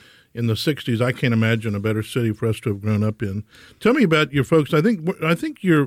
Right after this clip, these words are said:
it's funny, we were talking outside before we came to the studio, that you mentioned when you went to Saint Thomas, you had sixteen cousins,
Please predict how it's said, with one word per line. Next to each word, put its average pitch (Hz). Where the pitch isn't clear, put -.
it's 151
funny, 180
we 135
were 123
talking 127
outside 127
before 131
we 123
came 135
to 127
the 120
studio, 123
that -
you 156
mentioned 139
when 135
you 131
went 143
to 131
Saint 127
Thomas, 131
you 143
had 127
sixteen 135
cousins, 123